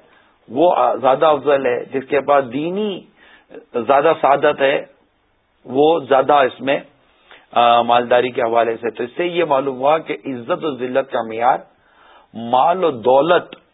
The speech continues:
کی کثرت نہیں ہے، بلکہ دین و پرہیزگاری ہے۔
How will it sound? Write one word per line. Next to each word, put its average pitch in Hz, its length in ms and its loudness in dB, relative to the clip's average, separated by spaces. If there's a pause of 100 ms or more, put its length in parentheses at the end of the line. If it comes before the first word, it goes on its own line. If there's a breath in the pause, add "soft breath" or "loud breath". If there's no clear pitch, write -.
(180)
کی 190 120 0
کثرت - 640 -2
نہیں 113 240 -8
ہے، 87 180 -20 (1600 loud breath)
بلکہ 160 360 2
دین 156 420 -4
و 190 80 2
پرہیزگاری 147 720 2
ہے۔ 185 320 -4